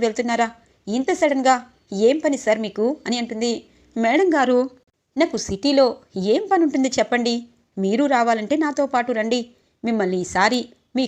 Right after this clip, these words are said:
కాలేజీ దాకా డ్రాప్ చేస్తాను, మీ సొంత వారికి అప్పచెప్పి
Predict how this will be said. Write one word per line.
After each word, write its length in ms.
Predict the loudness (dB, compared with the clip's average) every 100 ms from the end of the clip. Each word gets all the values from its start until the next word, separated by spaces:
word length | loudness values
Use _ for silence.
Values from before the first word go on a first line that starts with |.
| -2
కాలేజీ 360 | 0 2 2 0
దాకా 280 | -2 -2 -2 -4 _ _ -4
డ్రాప్ 240 | 0 0 0
చేస్తాను, 340 | -2 0 -2 -4 -12 _ _ -4
మీ 120 | -2
సొంత 340 | -2 -4 0 0
వారికి 340 | 0 0 -2
అప్పచెప్పి 520 | -2 -2 -4 -2 0